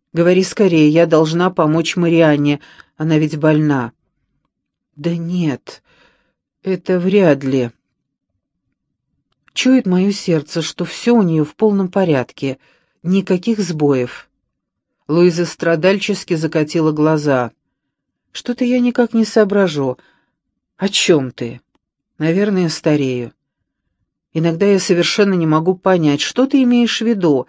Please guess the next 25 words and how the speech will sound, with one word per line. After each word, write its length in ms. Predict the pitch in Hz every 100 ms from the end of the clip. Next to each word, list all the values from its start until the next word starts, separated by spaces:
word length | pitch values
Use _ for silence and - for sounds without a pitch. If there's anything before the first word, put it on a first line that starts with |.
| - - _ _ _
В 80 | 208
общем 360 | 262 - 269 254
так, 440 | 165 127 - -
я 260 | - 202 202
пойду 380 | 196 175 160 165
гляну, 480 | 170 202 277 214
как 260 | 147 226 233
она 240 | 165 185
там, 440 | 202 160 135 131 139 _ _ _ -
а 160 | 170
ты 220 | 165 233
изволь 380 | 208 165 175 254
поставить 600 | - 160 - 185 185 208
чайник. 680 | - 170 143 131 131 - - _ _ - -
Это 240 | 175 208 208
я 180 | 185
говорю 340 | 190 185 175 208
как 220 | 202 196
начальница, 840 | 208 220 - 180 156 147 - 165 160
а 60 |
не 160 | 160 151
как 300 | 180 240 202
обожающая 840 | 160 160 151 208 233 185 - 156
тебя 340 | 151 156 156
любовница». 880 | 147 202 185 151 135 127 - 135 120